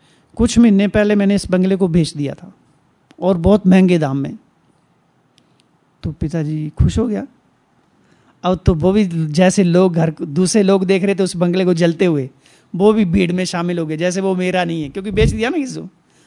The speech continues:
अब उसके संकल्प वहाँ से हट गए सारे। जो थोड़ी देर संकल्पों की एनर्जी पहले वहाँ जा रही थी, अब सारे संकल्पों की एनर्जी ड्रॉप हो गई। खुश हो गया, बोला, "मैं बहुत महंगे दाम पर बेचा हुआ है।"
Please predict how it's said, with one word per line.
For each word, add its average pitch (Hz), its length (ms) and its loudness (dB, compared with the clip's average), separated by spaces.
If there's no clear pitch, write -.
अब 190 120 -4
उसके 220 300 -2
संकल्प 220 380 -2
वहाँ 208 200 0
से 294 320 0
हट 170 140 -6
गए 175 160 -4
सारे। 147 340 -8
जो 180 100 -4
थोड़ी 233 400 0
देर 240 200 0
संकल्पों 202 600 -4
की 208 140 -6
एनर्जी 190 360 -4
पहले 202 300 -4
वहाँ 185 220 0
जा 170 220 0
रही 226 140 0
थी, 220 320 -6
अब 185 120 -2
सारे 220 360 2
संकल्पों 196 500 -4
की 202 60 -6
एनर्जी 202 360 -4
ड्रॉप 170 300 -2
हो 147 100 -8
गई। - 120 -18
खुश 254 180 -2
हो 262 100 4
गया, 226 220 -4
बोला, 233 200 0
"मैं 233 200 2
बहुत 220 200 0
महंगे 247 280 2
दाम 233 180 -2
पर 233 120 -6
बेचा 208 260 -4
हुआ 196 180 -4
है।" 247 120 -14